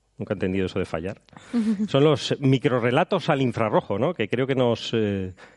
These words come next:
Speaker 1: que tuvo la ge-, amabilidad, eh, Silverini y Pablo Miñana de, de establecerlos en Facebook, ¿no? Y tenemos los resultados. Si quieres, empezamos de atrás adelante, Sara.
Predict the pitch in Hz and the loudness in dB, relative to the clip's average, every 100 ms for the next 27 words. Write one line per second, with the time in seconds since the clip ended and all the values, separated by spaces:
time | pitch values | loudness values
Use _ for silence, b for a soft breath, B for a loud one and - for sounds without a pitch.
0 | _ 104 95 117 117 123 123 123 110 110 | _ -2 -2 0 2 2 0 0 0 2
1 | 107 107 104 117 123 123 107 101 110 104 | 2 2 2 4 4 2 2 0 0 0
2 | 117 123 110 120 117 113 110 110 120 135 | 2 2 2 0 0 2 2 4 2 0
3 | 151 b b b b 110 101 98 90 87 | -4 b b b b -2 2 2 0 -2
4 | 85 82 b b - 104 90 85 80 78 | -4 -8 b b -18 -12 -6 -4 -4 -8
5 | 76 - 101 123 104 151 151 110 117 104 | -12 -10 -4 -2 -2 0 0 0 -4 -2
6 | 156 110 98 117 - _ _ _ _ _ | -2 -2 -6 -6 -8 _ _ _ _ _
7 | - 110 110 110 131 110 98 98 95 98 | -4 -2 0 0 0 0 -2 -2 -6 -2
8 | 175 120 - 98 113 123 - 117 107 120 | -2 -2 -6 -8 -4 -2 -2 -4 -2 -2
9 | 123 120 113 107 - - _ _ _ _ | 0 0 0 -4 -8 -18 _ _ _ _
10 | _ _ _ _ 104 110 151 147 185 185 | _ _ _ _ -2 2 2 2 0 0
11 | 180 170 - 180 208 | 0 0 2 2 0